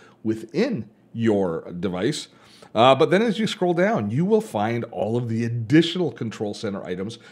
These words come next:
that you may be able to add. So you can customize this center,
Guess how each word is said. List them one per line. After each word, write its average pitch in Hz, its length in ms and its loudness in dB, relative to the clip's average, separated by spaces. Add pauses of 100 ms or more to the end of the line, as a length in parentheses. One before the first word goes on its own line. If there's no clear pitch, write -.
(140)
that 123 140 0
you 123 380 -2
may 113 360 0
be 113 280 -4
able 107 220 -2
to 113 180 -4
add. 113 320 2
So - 120 -8
you 143 160 -6
can 147 180 -4
customize 139 920 -6
this 117 400 -2 (320)
center, 95 560 0